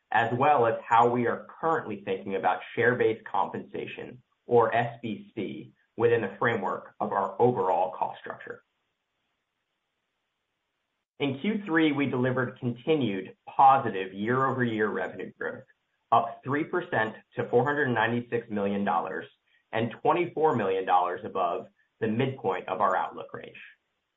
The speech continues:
On a gap basis, net loss was twenty-eight million dollars, representing six percent of our revenue. Q three ebitda of a hundred and seven million dollars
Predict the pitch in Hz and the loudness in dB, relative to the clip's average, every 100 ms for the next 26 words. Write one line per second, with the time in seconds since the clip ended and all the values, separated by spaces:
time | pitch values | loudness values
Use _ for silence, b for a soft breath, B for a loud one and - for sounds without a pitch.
0 | _ _ _ _ _ _ _ - 131 123 | _ _ _ _ _ _ _ 0 2 4
1 | 127 143 180 - 101 98 95 98 - _ | 4 4 4 2 -6 -6 -8 -8 -12 _
2 | - 127 135 120 113 113 - 113 113 - | -2 0 2 4 6 6 4 -6 -10 -4
3 | 123 120 120 120 87 87 82 - 98 78 | 0 2 2 2 -2 -12 -10 -6 -4 -6
4 | 71 - _ _ - 120 120 107 110 101 | -10 -14 _ _ -2 0 0 0 -2 -4
5 | - 147 - 120 - 92 90 85 85 82 | -6 -6 -4 -6 -4 -6 -6 -6 -4 -6
6 | 80 - 127 _ _ _ _ _ _ _ | -8 -12 -16 _ _ _ _ _ _ _
7 | _ _ _ _ _ - 202 202 165 170 | _ _ _ _ _ -4 -4 -2 2 2
8 | - 139 120 98 92 95 - 104 107 110 | 2 0 0 2 4 4 4 2 2 2
9 | 160 175 160 127 151 135 107 92 92 85 | -2 -2 -4 0 0 0 -2 -4 -6 -4
10 | 82 85 101 | -4 -2 -4